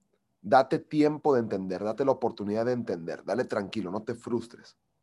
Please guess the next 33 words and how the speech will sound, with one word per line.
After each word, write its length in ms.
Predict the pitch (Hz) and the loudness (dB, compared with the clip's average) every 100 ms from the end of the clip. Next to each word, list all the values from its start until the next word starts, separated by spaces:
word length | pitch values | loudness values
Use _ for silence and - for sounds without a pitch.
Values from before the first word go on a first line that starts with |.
| _ _ _ _ _ _ - | _ _ _ _ _ _ -8
No 100 | 104 | -4
te 140 | 120 | -2
frustres. 340 | 117 104 85 82 | -2 -4 -4 -8
¿Ese 180 | 107 | -2
negocio 300 | 127 117 120 | 2 2 2
te 80 | 113 | 2
va 80 | 101 | 0
a 40 | |
cambiar 280 | 107 117 123 | 0 0 -2
tu 120 | 123 | 0
vida? 260 | 143 175 185 | 2 4 4
Sí. 320 | - 98 - _ _ _ _ _ _ _ - | 0 -8 -8 _ _ _ _ _ _ _ -2
¿Va 80 | 113 | 0
a 60 | |
tomar 220 | 123 127 | 2 4
algo 220 | 131 131 123 | 4 6 6
de 100 | 107 | 6
tiempo? 420 | 147 165 220 214 _ _ | 4 2 -2 -10 _ _
Sí. 260 | - 247 403 _ _ _ _ _ _ _ _ _ _ _ _ _ _ _ _ _ | -8 -8 -8 _ _ _ _ _ _ _ _ _ _ _ _ _ _ _ _ _
Qué 140 | - 143 | 0 6
raro 240 | 151 165 | 8 8
sería 320 | 120 127 147 | 6 6 6
que 140 | 143 127 | 6 4
nada 100 | 110 | 2
más 140 | 120 | 0
por 160 | 117 127 | 2 2
entrar 260 | 104 120 | 4 2
me 80 | 123 | 2
hiciera 220 | 113 117 | 2 2
millonario, 420 | 117 113 135 185 123 | 2 0 0 0 0
¿no? 140 | 165 | -2
Eso 160 | 143 139 | -4 -4
sería 400 | 113 107 107 | 0 0 0